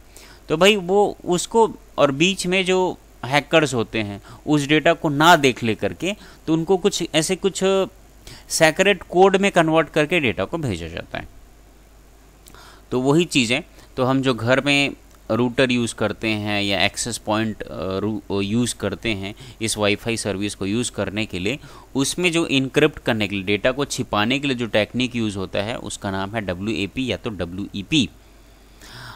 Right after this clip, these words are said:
The picture shows a wireless access point with two antennas and example of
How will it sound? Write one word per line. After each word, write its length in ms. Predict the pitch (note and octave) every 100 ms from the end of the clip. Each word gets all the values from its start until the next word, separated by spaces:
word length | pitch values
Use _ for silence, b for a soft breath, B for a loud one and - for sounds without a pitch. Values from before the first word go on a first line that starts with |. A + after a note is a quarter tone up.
| B
The 120 | B2+
picture 400 | D3 F#3 - G#3
shows 300 | F#3+ F#3+ F3+
a 100 | E3+ C3+
wireless 520 | C3+ C3+ D3 D3 C#3
access 280 | - C#3 -
point 200 | C3+ C#3 - - G2+
with 180 | A2+ A#2
two 240 | C3+ D3 - - - G#2
antennas 540 | G#2+ B2 A#2+ B2 B2
and 560 | - G2 G#2 - - G2
example 460 | G#2+ G#2+ G2+ G#2+
of 80 | G2+